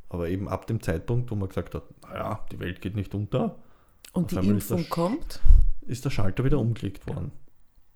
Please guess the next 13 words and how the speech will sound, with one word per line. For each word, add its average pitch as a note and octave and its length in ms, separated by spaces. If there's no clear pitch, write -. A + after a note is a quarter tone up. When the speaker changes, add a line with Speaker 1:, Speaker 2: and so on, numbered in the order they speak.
Speaker 1:
Dann G2 120
auf G2 80
einmal G#2+ 320
haben F#2+ 120
wir F#2 60
meiner F#2 220
Meinung A2 260
nach B2 360
ein - 40
bisschen G2+ 440
den D#3 100
Zug D#3+ 200
verpasst. - 500